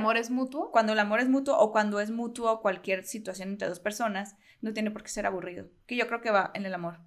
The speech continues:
Speaker 2: porque no decía cuando el amor es mutuo.
Speaker 1: Sí.
Speaker 2: O sea, cuando viene de los dos lados, no tiene por qué acabarse, ¿sabes?
Speaker 1: Sí, son equipo.
Speaker 2: Ujú,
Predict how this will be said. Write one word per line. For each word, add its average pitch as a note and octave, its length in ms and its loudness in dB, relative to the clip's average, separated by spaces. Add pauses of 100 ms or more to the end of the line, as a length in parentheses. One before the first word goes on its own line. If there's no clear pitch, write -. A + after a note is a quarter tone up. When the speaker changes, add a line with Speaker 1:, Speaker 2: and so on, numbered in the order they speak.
Speaker 2:
porque G3 160 -10
no F3 80 -8
decía F#3 240 -6
cuando F#3+ 180 -10
el F#3 60 -10
amor F3 200 -8
es F#3 80 -10
mutuo. F3 280 -16 (420)
Speaker 1:
Sí. - 180 0
Speaker 2:
O A3+ 40 2
sea, G3 260 8 (260)
cuando A3 240 8
viene A#3 200 8
de D#4+ 80 8
los A#3+ 120 6
dos A3+ 160 0
lados, C#4+ 560 10 (640)
no A#3 280 0
tiene A#3 220 -2
por G3+ 180 -8
qué G3 80 2
acabarse, F#3+ 520 4
¿sabes? C#4+ 280 2
Speaker 1:
Sí, C#4+ 40 -6
son D4 140 -4
equipo. - 480 -4
Speaker 2:
Ujú, A3 220 -2